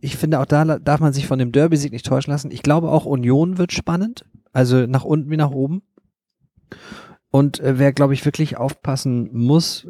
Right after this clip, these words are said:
ähm, ist, äh, von dir schon genannt. Ich glaub, Hertha wird Schwierigkeiten haben. Ich glaube aber auch, dass Köln Schwierigkeiten haben wird. Ähm,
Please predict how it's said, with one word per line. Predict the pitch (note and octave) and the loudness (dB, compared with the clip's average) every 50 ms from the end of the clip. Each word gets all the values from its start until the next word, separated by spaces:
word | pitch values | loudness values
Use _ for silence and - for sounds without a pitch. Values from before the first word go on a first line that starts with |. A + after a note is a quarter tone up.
| - | -6
ähm, | - C3 C#3 C#3 C#3 C#3 C3+ B2+ A2+ - | -2 0 0 0 0 -2 -4 -6 -8 -8
ist, | E3 B2+ C3 - - - - F3+ | -6 -6 -6 -6 -8 -10 -10 -8
äh, | - C#3 B2 A#2+ A#2+ | -6 -4 -6 -6 -6
von | - - - - B2+ | -8 -10 -4 -4 -2
dir | B2+ C3 | -2 -2
schon | C3 - C#3+ B2+ | -4 -4 -4 -2
genannt. | B2+ C#3 D3 C3 G#2 - - | -2 0 -2 -2 -4 -6 -10
Ich | B2 - | -12 -10
glaub, | - - - _ - - | -6 -6 -6 _ -4 0
Hertha | C3+ B2+ C3+ - C3 C3 C3+ | 2 2 2 4 2 0 2
wird | C3 C3 C3 - - | 2 0 -2 -2 -6
Schwierigkeiten | - - C3+ C#3 C3 - - C3 B2 B2+ | -4 -2 0 -2 -2 0 -2 -2 0 2
haben. | B2+ B2 A#2+ | 2 2 2
Ich | A#2 A#2 | 0 0
glaube | - D3 D#3+ E3 | 2 2 2 2
aber | F3+ E3 D#3 | 0 0 -2
auch, | D3+ | -6
dass | - - C#3+ - - - | -6 -6 -6 -6 -6 -2
Köln | - E3 D#3+ D#3+ C#3+ A2+ G2 G2 _ _ _ _ _ - - _ _ _ | 0 0 2 2 2 0 -4 -8 _ _ _ _ _ -20 -20 _ _ _
Schwierigkeiten | - - - A#2+ A2+ G#2 - A2+ G#2 G#2+ - G#2+ | -14 -4 -2 0 0 0 0 -2 -2 -2 -2 -4
haben | G#2+ A2 A2 G#2+ G2+ G#2+ | -4 -4 -4 -4 -4 -4
wird. | F#2+ F#2+ - - - - - _ _ _ _ _ _ | -4 -6 -6 -8 -16 -20 -20 _ _ _ _ _ _
Ähm, | - G2+ G2+ G2+ G#2 G#2 G#2 A#2+ | -8 -8 -8 -8 -10 -10 -12 -14